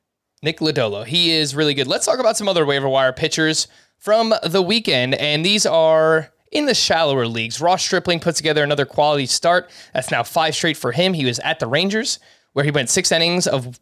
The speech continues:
two-run ball with four strikeouts, and his E R A is now down to three point oh three for the season. He's seventy-six percent rostered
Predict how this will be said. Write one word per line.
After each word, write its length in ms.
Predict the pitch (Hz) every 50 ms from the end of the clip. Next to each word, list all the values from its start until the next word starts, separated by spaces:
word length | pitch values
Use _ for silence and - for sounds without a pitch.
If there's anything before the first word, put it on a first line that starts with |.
| _ _
two-run 420 | - - 226 214 185 160 139 135
ball 300 | 120 131 131 147 156 175
with 160 | 156 135 -
four 300 | - - - 185 196 185
strikeouts, 680 | - - - 160 143 143 - 156 151 180 - - - - - - - - - _ _
and 240 | 143 147 147 143 143
his 140 | 147 143 -
E 120 | - 160
R 140 | 156 147 143
A 80 | 143 143
is 120 | 143 131
now 100 | 143 131
down 260 | 123 135 131 131 131 131
to 120 | - - -
three 380 | - - 135 131 170 196 208
point 340 | - - - 170 165 156 - -
oh 160 | 147 156 156
three 460 | 147 - - 139 147 143 139 139 143 156
for 320 | - - - 143 143 135
the 120 | 117 110
season. 540 | 107 - - 190 202 202 196 214 214 220 214 - - - - - - _
He's 160 | _ - 143 -
seventy-six 460 | - 202 175 175 156 - - 185 -
percent 340 | - 151 139 - 147 135 127
rostered 440 | 131 135 139 135 - 156 151 147